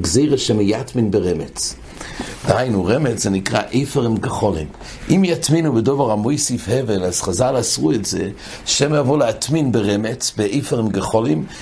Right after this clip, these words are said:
ויבוא לחטות. אבל כל זה להטמין דבר חם כדי להתחמם,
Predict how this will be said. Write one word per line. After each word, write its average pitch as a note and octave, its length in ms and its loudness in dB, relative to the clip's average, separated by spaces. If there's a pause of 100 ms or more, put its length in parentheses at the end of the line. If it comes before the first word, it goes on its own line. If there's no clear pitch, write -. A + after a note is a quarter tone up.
(120)
ויבוא C3+ 300 4
לחטות. F3 640 -2 (440)
אבל A#2+ 240 2
כל F#3+ 260 2
זה E3 340 2
להטמין C3 800 0
דבר G#2 680 0
חם C3 560 -2
כדי B2+ 240 2
להתחמם, D3+ 680 0